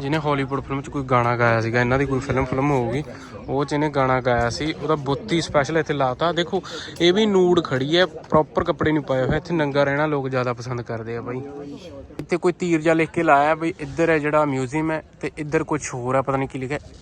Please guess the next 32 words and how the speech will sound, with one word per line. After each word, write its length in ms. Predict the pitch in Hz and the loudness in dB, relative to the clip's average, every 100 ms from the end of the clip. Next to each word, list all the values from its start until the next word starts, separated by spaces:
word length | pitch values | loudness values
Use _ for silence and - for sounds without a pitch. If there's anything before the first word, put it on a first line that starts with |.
| - - | -14 -4
ਇਸ 220 | 156 - | -4 -4
ਗਲੇਸੀਆ 680 | 143 151 147 143 - 156 147 | -4 0 0 -2 -2 0 0
ਸ਼ਾਂਤ 460 | - 135 139 135 | 0 -2 -2 -4
ਕੁਛ 200 | - 131 | -8 -6
ਕਰਕੇ 360 | - 123 - 139 | -6 -8 -6 -8
ਹੈ। 100 | 151 - - - - | -8 -12 -20 -20 -20
ਆਪਾਂ 220 | - - 151 | -8 0 2
ਹੁਣ 120 | 143 | 2
ਜਾਵਾਂਗੇ 640 | 139 143 156 156 143 147 - | 2 4 4 4 0 -6 -6
ਇਸ 200 | 147 - | -8 -4
ਸਾਈਡ, 300 | 139 117 117 110 - - - | -4 -2 -4 -10 -20 -20 -4
ਮਿਊਜ਼ੀਅਮ 340 | 147 156 175 | -2 0 2
ਵਾਲੇ 160 | 180 180 | 2 2
ਪਾਸੇ 260 | 170 160 156 | 0 -4 -4
ਬਾਅਦ 280 | 127 131 | 0 0
'ਚ 100 | 139 | 0
ਆਵਾਂਗੇ। 380 | 127 117 117 117 - - - - - - - | -6 -4 -8 -10 -18 -20 -20 -20 -20 -20 -4
ਆ 80 | 139 | -2
ਇੱਥੋਂ 280 | 147 - 175 | -2 -2 0
ਬਾਈ 160 | 185 | 0
ਕਿਹੋ 360 | 190 190 170 170 | -2 0 2 2
ਜਿਹਾ 100 | 180 | 2
ਸੋਹਣਾ 280 | 170 170 180 | 0 2 2
ਵਿਊ 260 | 160 190 | 2 0
ਦਿਸਦਾ 320 | 190 147 139 | 0 0 0
ਨਾ, 100 | 147 | 0
ਨਜ਼ਾਰਾ 340 | 175 160 151 160 | 0 2 2 2
ਹੀ 80 | 185 | 0
ਵੱਖਰਾ 320 | 175 - 160 | -4 -2 -2
ਹੈ 80 | 131 | 0
ਬਾਈ। 180 | 143 165 | -4 -8
ਥੱਲੇ 320 | - 147 151 | -10 -6 -6